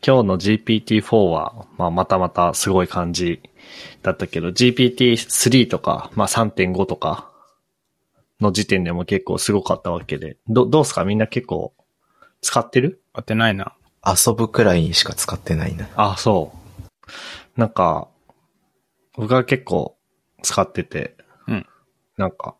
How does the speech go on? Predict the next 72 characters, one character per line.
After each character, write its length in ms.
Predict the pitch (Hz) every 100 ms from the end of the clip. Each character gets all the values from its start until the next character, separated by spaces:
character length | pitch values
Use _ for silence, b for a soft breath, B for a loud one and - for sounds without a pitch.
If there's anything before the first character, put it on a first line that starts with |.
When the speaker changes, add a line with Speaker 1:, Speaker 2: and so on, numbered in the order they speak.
| _
Speaker 1:
同 180 | 113 113
僚 440 | 113 113 110 107
の 80 | 107
人 240 | - 107
が、 180 | 90 62 - b b b b -
ま 60 |
あ、 20 |
簡 240 | - 135 135
単 220 | 135 131
な 340 | 131 131 127
そ 140 | 123 120
の 100 | 110
モ 120 | 107
デ 120 | 113
ル 100 | 113
の 220 | 110 113
ユ 100 | 107
ニ 60 | 104
ッ 60 | 107
ト 100 | 110
テ 120 | 113
ス 120 | -
ト、 220 | 85 90 -
あ 100 | 104
ん 60 | 104
ま 100 | 101
り 80 |
こ 380 | - 104 98 -
う、 40 | _
秘 140 | - -
匿 240 | 110 117
情 160 | 117 113
報 160 | 107
じ 80 | 92
ゃ 40 |
な 140 | 90 92
さ 120 | 98
そ 180 | - 107
う 40 |
な、 160 | 87 82 _ B B B B B
ち 100 | 123
ょ 0 |
っ 20 |
と 100 | 101
ユ 160 | 104
ー 80 | 113
テ 100 | 117
ィ 20 | 110
リ 140 | 107
テ 100 | -
ィ 120 | 104
系 160 | - 110
の 120 | 107
や 100 | 104
つ 180 | - 90
を、 180 | 76 - _ _ _ _ _ -
ま 120 | 107
あ、 20 |
一 60 | 98
緒 120 | 104
に 80 | 98
書 160 | 110
い 60 | 101
て 100 | 92
た 140 | 87
時 280 | - 92 92
に、 360 | 101 110 90 - _ _ B B B B -
「な 80 | 165
ん 40 |
か 120 | -
こ 140 | - 98
れ、 440 | 95 95 92